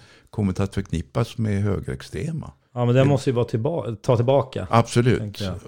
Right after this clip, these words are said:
Speaker 1: Och du ser mer svenska flaggor på idrottsplatser och landskamper.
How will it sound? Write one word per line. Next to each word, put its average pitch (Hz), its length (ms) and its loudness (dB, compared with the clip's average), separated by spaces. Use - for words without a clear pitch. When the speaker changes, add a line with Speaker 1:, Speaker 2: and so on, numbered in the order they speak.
Speaker 1:
Och 107 300 4
du 117 120 0
ser 131 140 6
mer 131 220 8
svenska 120 380 0
flaggor 95 360 2
på 98 280 2
idrottsplatser 87 840 -2
och - 500 -6
landskamper. 90 800 -2